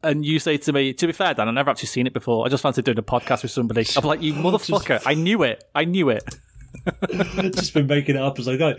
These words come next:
Speaker 2: No, I
Speaker 1: Yeah.
Speaker 2: watch, I watch loads of the Hockey India League.
Speaker 1: Have you? <laughs>
Speaker 2: Shout out to Ashley Jackson,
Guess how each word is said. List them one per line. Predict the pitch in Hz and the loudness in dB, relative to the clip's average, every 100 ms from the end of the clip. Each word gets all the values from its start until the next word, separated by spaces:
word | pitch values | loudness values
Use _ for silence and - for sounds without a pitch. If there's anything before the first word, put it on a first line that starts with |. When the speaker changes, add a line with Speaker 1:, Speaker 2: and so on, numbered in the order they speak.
| 143 - 247 | -8 -6 0
Speaker 2:
No, | 233 226 | 2 2
I | |
Speaker 1:
Yeah. | 247 | 0
Speaker 2:
watch, | 127 | 0
I | 170 196 | 0 2
watch | 214 196 - | 2 0 0
loads | 208 220 233 220 185 | 2 4 4 2 2
of | 156 127 - | 0 0 -2
the | - | 0
Hockey | 135 143 - 127 | 2 0 2 0
India | 127 127 123 | 0 -2 -4
League. | 120 127 131 - _ _ _ _ _ - | -4 -6 -8 -10 _ _ _ _ _ -4
Speaker 1:
Have | 160 151 | 0 2
you? | 123 - - - - - 640 719 719 | 4 2 0 -2 0 0 0 -2 -4
<laughs> | 719 740 740 _ _ _ - - | -8 -16 -20 _ _ _ -20 -8
Speaker 2:
Shout | - 202 160 | -2 0 2
out | 170 | 2
to | 170 | 0
Ashley | 165 143 143 | -2 0 0
Jackson, | 156 170 151 139 107 | 0 -2 -2 -6 -6